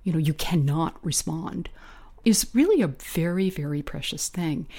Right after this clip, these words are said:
And sanctuary means all sorts of different things, but one thing it means here is that we offer a space of silence.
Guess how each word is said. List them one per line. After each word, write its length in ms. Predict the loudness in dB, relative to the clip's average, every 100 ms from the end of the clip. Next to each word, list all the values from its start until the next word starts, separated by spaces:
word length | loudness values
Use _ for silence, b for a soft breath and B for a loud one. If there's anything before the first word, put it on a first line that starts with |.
| B B
And 220 | 2 2 0
sanctuary 840 | -2 2 4 4 0 0 0 0
means 220 | 0 0 -2
all 80 | -4
sorts 360 | -4 -4 -4
of 120 | -4 -6
different 380 | -4 -4 -4 -2
things, 200 | -2 -2
but 240 | -6 -6
one 360 | -2 2 4 4
thing 380 | 2 -2 -2 -4 -6
it 220 | -6 -4
means 320 | -2 -2 -2
here 380 | 0 0 0 -6 B B B B
is 200 | -4 -2
that 240 | -2 -4
we 200 | -2 -2 -2
offer 640 | -4 -4 -4 -6 -6 -6 -6
a 60 | -4
space 520 | -2 -2 -2 -2 -2
of 120 | -4 -6
silence. 600 | -6 -10 -14 -10 -10